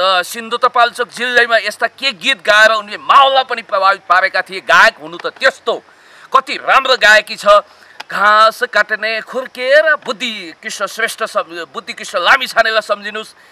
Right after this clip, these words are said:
भक्तराज आचार्य, नारायण गोपाल, दीप श्रेष्ठ, अहिले राजेश पाल राई, रामकृष्ण ढकाल, नवीन के भट्टराई, यस्ता दिग्गज गायकहरूलाई पछ्याउनुहोस्। दुर्गेश थापा भिटेनमा एउटा प्रतिभा छ, उहाँहरू हिट हुनुहुन्छ। पपुलर हुनु एउटा, being,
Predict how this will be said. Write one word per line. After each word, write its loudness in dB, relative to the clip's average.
भक्तराज -2
आचार्य, -2
नारायण -2
गोपाल, -6
दीप -12
श्रेष्ठ, -10
अहिले -2
राजेश 0
पाल 2
राई, 0
रामकृष्ण 0
ढकाल, 4
नवीन 0
के 0
भट्टराई, 0
यस्ता 0
दिग्गज -4
गायकहरूलाई -2
पछ्याउनुहोस्। 0
दुर्गेश 2
थापा 2
भिटेनमा -6
एउटा 0
प्रतिभा 0
छ, -8
उहाँहरू 4
हिट -4
हुनुहुन्छ। -8
पपुलर 4
हुनु -4
एउटा, 0
being, -10